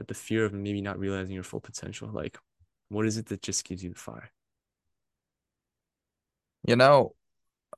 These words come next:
Speaker 2: I had, um, there's one thing I would build in this world, and
Speaker 1: Mm.
Speaker 2: I would just love to be at that thing that I built every day.
Speaker 1: Mm.
Speaker 2: And that thing is a college campus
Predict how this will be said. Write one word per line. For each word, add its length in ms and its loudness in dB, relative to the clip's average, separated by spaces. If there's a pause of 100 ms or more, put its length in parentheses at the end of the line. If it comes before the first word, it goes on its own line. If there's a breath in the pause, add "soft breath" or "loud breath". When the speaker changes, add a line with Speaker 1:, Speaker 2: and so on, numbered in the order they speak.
(500)
Speaker 2:
I 120 8
had, 320 2
um, 460 6 (1900 soft breath)
there's 260 6
one 300 6
thing 480 4 (300)
I 120 8
would 240 4
build 300 8
in 140 2
this 240 -2
world, 380 2 (720 loud breath)
and 260 -2
Speaker 1:
Mm. 80 -2
Speaker 2:
I 100 8
would 160 6
just 240 -4
love 360 8
to 160 -4
be 500 0 (180)
at 200 0
that 180 4
thing 180 2
that 120 6
I 80 8
built 360 2 (160)
every 280 0
day. 320 2 (460)
Speaker 1:
Mm. 180 -6
Speaker 2:
And 80 0
that 180 2
thing 240 2
is 160 0
a 180 2
college 600 0
campus 720 0